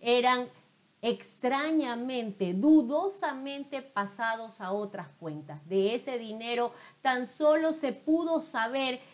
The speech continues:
cuál era el destino de nueve mil millones de sucres. Mientras tanto, los diez mil y pico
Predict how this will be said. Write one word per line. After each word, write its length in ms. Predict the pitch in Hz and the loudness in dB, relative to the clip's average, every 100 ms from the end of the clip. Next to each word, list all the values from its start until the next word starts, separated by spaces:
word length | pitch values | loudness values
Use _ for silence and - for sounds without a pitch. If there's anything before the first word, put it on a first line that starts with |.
| - _ | -20 _
cuál 320 | 320 330 330 | 6 6 6
era 160 | 330 320 | 2 2
el 140 | 285 | 2
destino 600 | 254 202 - 320 320 311 | -2 -4 -2 2 4 4
de 180 | 285 285 | 6 4
nueve 440 | 294 320 311 311 | 6 6 8 8
mil 540 | 302 320 381 453 440 320 | 10 10 10 8 8 10
millones 760 | 311 240 285 311 320 302 - | 10 8 6 6 8 6 4
de 140 | 240 | -2
sucres. 580 | 196 - 262 - 156 143 - _ _ | 0 2 2 0 -6 -6 -18 _ _
Mientras 500 | 196 202 196 190 196 | 2 2 2 -2 -4
tanto, 460 | 262 262 269 269 233 | 0 0 0 -4 -2
los 280 | 220 202 190 | -4 -4 -6
diez 240 | 247 233 | -6 -6
mil 560 | 214 233 285 349 339 320 | -6 2 6 6 4 -4
y 140 | 240 214 | -12 -14
pico 540 | - 285 - 165 143 | -2 -2 -2 -8 -10